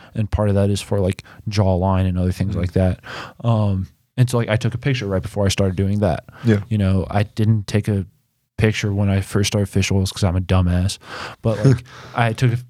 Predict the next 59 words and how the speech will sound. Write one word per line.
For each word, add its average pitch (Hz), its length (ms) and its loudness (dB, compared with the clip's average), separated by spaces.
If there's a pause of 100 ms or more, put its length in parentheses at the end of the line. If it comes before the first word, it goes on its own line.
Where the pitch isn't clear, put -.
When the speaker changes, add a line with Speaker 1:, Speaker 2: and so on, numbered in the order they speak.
Speaker 1:
picture 120 280 2
of 104 100 -2
the 104 60 -4
lotion, 107 320 0
and 117 220 2 (260)
that's 127 300 2
all - 200 -4 (120)
evident. 98 420 2 (100)
Like, 107 260 2 (280)
I 120 120 -2
used 131 360 -2
to 135 80 4
look 120 280 0
like 117 160 -2
I 110 100 0
had 123 100 0
eczema. 104 400 -4 (280)
Now 110 320 2
I 120 60 -2
don't. 147 280 -2 (300)
Speaker 2:
Yeah. 139 200 6 (220)
Speaker 1:
Um, 104 460 0 (380)
Speaker 2:
And 175 120 0
I - 20 2
think 196 200 -4
going 151 220 2
into 123 220 -2
that, 104 260 0
and 123 100 -2
especially, 151 420 -2
like, 113 300 0 (400)
I, 180 100 0
I'm 202 160 0
saying 156 240 2
this 113 140 -4
'cause, 113 220 0 (120)
like, 117 260 0
like, 120 180 2
I'm 117 140 2
a 101 40 0
white 98 200 -2
guy, 101 100 0
so 113 160 2
I, 117 260 2
Speaker 1:
Yeah. 170 80 -10
Speaker 2:
like, 123 280 -2
I 139 160 4
know 123 440 2
the 107 120 -4
discoloration 107 720 0
of 98 100 0
our 101 140 4
skin 98 280 -2
comes 98 240 0
a 101 40 -2
little 98 140 0
bit 98 140 0
from, 101 200 -2
like, 92 240 -2